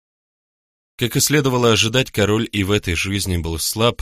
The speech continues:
и пытался сбежать вместо того, чтобы бороться. Гоблин отпустил его. «Ты действительно этого хочешь? Хочешь ещё раз отказаться от себя?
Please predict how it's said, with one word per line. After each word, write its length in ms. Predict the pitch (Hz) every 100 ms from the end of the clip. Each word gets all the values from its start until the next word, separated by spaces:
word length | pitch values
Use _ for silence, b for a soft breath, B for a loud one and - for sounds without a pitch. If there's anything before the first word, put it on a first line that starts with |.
| -
и 80 | 90
пытался 500 | 90 120 151 139 123
сбежать 500 | 98 95 87 107 117
вместо 480 | 87 95 98 - 85
того, 260 | 82 85 92
чтобы 340 | - 80 78
бороться. 640 | 78 82 80 78 - 64 _ _ _ _ _ _ _ _ _ -
Гоблин 480 | 80 107 120 113 113
отпустил 520 | - 104 - 107 85
его. 280 | 76 69 - _ _ _ _ _ _ _
«Ты 120 | 104
действительно 580 | 107 110 110 131 139 139
этого 260 | 117 101 95
хочешь? 520 | 85 73 - - - _ _
Хочешь 440 | - 95 - 92 92
ещё 460 | 87 - 104 104
раз 240 | 95 104 -
отказаться 640 | - 80 80 104 - 98
от 100 | 85
себя? 380 | - 80 -